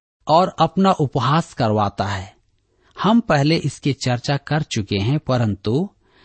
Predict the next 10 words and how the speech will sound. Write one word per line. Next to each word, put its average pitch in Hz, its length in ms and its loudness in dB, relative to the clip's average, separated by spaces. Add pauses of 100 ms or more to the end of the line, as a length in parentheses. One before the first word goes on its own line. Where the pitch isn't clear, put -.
(160)
यह 165 280 2 (100)
इतना 175 340 0
अधिक 156 460 -2
महत्वपूर्ण 131 560 0
है 104 320 -2 (300)
कि 160 120 2
हम 165 340 0
इसे 147 300 -2
हर 175 380 0
बार 127 500 2